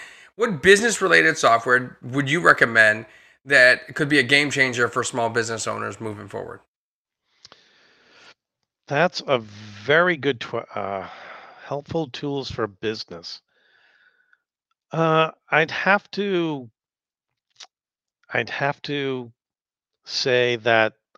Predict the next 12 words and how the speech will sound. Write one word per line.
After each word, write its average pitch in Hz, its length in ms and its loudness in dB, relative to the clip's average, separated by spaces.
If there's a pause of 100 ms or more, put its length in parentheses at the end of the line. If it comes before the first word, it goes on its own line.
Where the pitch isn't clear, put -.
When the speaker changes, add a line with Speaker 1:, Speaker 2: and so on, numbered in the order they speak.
(960)
Speaker 2:
I - 100 -8
really 151 440 -2
haven't 135 480 -2
thought 143 540 4
of 120 140 -2
any 110 240 0
tools 113 380 -10
for 110 140 -12
small 107 280 -4
businesses. 107 360 -8
It 123 140 -12
may, 143 200 -4